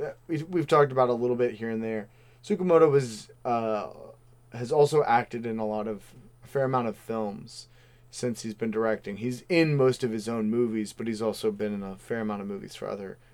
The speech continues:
directors. And I think most noteworthy is for American audiences is he was in Martin Scorsese's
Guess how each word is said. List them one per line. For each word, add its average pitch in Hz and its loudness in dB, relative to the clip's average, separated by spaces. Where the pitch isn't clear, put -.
directors. 120 2
And 123 0
I 120 0
think 151 -4
most 147 4
noteworthy 123 2
is 104 -6
for 110 0
American 123 0
audiences 110 -4
is 113 -6
he 127 -8
was 123 -2
in 113 -4
Martin 131 -4
Scorsese's 113 -4